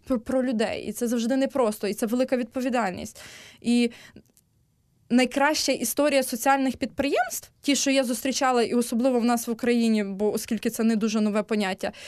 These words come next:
це коли якийсь активіст вв'язався в справу. Е, в нас є можливість залучати гранти, можливо, навіть десь державні якісь програми підтримки, е, є.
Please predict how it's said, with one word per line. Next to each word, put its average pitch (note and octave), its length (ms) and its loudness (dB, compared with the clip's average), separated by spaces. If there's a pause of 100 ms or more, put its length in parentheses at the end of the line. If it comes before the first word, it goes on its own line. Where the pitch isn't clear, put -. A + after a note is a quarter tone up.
(140)
це C#4+ 140 0
коли D4+ 380 2 (560)
якийсь C#4+ 380 2
активіст C4+ 580 -2 (120)
вв'язався C4 580 2
в C#4 40 -4
справу. A3+ 520 -4 (640)
Е, B3 140 2
в A#3+ 100 -2
нас D4 420 2
є C4+ 60 4
можливість A#3+ 380 2
залучати A#3+ 420 0
гранти, F4 560 0
можливо, B3+ 440 2
навіть A#3+ 240 4
десь G3 180 0
державні A#3+ 540 0
якісь A#3+ 200 -2
програми A#3 460 0
підтримки, A#3 560 0
е, G#3 460 0
є. G#3+ 280 0